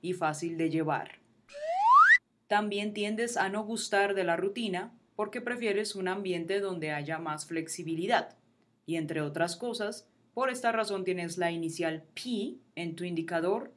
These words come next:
de personalidad. Aunque seas amante de la diversión y no rehuyes los focos, estás más interesado e interesada en vivir en el presente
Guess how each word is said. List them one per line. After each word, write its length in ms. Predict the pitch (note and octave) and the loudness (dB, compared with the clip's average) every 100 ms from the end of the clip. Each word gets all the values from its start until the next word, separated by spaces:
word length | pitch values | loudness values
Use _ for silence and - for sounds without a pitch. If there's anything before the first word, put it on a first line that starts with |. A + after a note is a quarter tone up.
| E3+ | -6
de 80 | |
personalidad. 840 | F3+ F3+ D3+ E3+ D#3+ D3+ D3+ A#2+ - _ _ _ _ _ _ _ _ _ _ _ _ _ | -2 -2 -2 -4 -4 -2 -4 -4 -10 _ _ _ _ _ _ _ _ _ _ _ _ _
Aunque 380 | - G#3 G#3 F#3+ | 0 0 2 0
seas 300 | F#3 B3+ C#4+ | 0 -2 -2
amante 340 | A#3+ G#3 G3+ | 0 0 0
de 160 | F#3 F3+ | 2 4
la 100 | F3+ | 4
diversión 840 | E3+ F3 E3+ D#3+ - A3+ A#3 A#3+ - | 2 0 -2 -4 -4 -2 -2 -2 -4
y 140 | F3+ | -2
no 160 | F3 E3 | 0 0
rehuyes 580 | D#3 D#3+ B3 A#3 F#3+ E3+ | 0 0 0 0 -2 -2
los 220 | D#3+ - | -6 -4
focos, 640 | F#3 E3 - - - - _ _ _ _ | -2 -2 -6 -12 -12 -14 _ _ _ _
estás 400 | D#3+ E3 F3+ F3 | -8 0 0 2
más 240 | F3+ A3 B3 | 0 0 -2
interesado 800 | B3 A#3+ A#3+ A#3+ F#3 E3+ G3 - | -4 -2 -2 2 2 2 -2 -4
e 140 | D#3+ | -4
interesada 800 | E3 E3+ E3+ E3 G3+ A#3 F3+ - - | -2 -2 -2 0 2 2 2 -2 -8
en 160 | - E3 | -6 -2
vivir 300 | D#3 D#3 E3 | -2 0 0
en 120 | F#3+ | 0
el 120 | A3 | -2
presente 640 | G#3+ A#3 A#3 D#3 D3 F3 | -4 -4 -2 -4 -2 -6